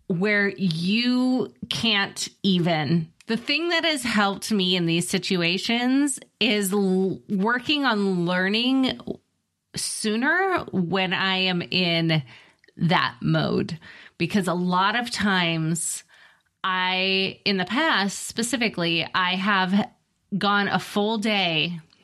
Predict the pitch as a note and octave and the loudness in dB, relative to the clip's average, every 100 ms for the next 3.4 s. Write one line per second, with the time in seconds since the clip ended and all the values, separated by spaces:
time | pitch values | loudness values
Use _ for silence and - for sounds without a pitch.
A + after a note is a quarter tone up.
0 | - G#3 G3+ F3+ F#3+ G#3 G3+ - F3+ E3+ | -4 0 0 0 0 2 2 2 0 0
1 | F3 F3 E3+ - - F#3+ F#3+ F#3+ E3+ E3+ | 0 0 0 -2 -2 0 2 2 2 2
2 | D#3+ D#3 _ _ _ - F3 E3 D#3+ F#3+ | 0 -2 _ _ _ -4 0 0 2 0
3 | - - B3+ | -2 0 0